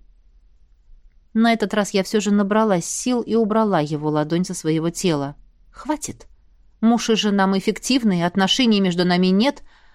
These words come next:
а спим рядом потому, ну, что второй такой плоский камень в темноте найти сложно, и вообще, скоро я улечу, так что надо постепенно привыкать жить без этих горячих ладоней".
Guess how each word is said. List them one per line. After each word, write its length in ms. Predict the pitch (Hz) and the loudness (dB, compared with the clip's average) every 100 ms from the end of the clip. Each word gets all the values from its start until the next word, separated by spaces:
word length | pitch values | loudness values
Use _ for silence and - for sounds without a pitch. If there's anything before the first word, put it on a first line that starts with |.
| - | -12
а 100 | 190 | -12
спим 260 | - 240 | -2 2
рядом 320 | 220 285 220 185 | 4 4 2 -2
потому, 540 | - - 202 240 285 - - - _ _ | -4 -2 2 2 0 -6 -20 -20 _ _
ну, 240 | - 220 277 - - - - - - | -6 -6 -6 -16 -20 -20 -20 -20 -16
что 160 | - | -10
второй 380 | 214 - 247 311 | -6 0 2 2
такой 260 | 302 208 220 | 2 0 -2
плоский 360 | 214 233 - | 0 -2 -2
камень 300 | 220 226 196 | -4 0 0
в 80 | 180 | 0
темноте 400 | - 208 208 302 | 0 2 2 2
найти 280 | 247 196 294 | 2 2 0
сложно, 540 | - 214 214 180 175 | 0 2 2 2 -2
и 320 | 175 170 202 220 | -2 -2 -2 0
вообще, 480 | 226 - - 240 - - - _ _ _ | -2 -2 0 -2 -2 -10 -20 _ _ _
скоро 300 | - 262 233 | -4 2 2
я 160 | 220 208 | 4 4
улечу, 400 | 220 226 - 262 | 2 2 0 -2
так 180 | 170 | -4
что 140 | - 196 | -4 -2
надо 220 | 190 175 | 0 0
постепенно 500 | 214 - - 254 214 | -4 -4 -2 2 2
привыкать 480 | 208 214 233 285 214 | 2 0 0 -2 -2
жить 300 | 180 226 - | 0 -2 -4
без 300 | 165 247 196 | -2 0 0
этих 280 | 175 - 151 | -2 -4 -8
горячих 440 | 156 160 165 - | -6 -4 -6 -4
ладоней". 560 | 202 196 208 165 156 - | -2 2 2 0 -4 -12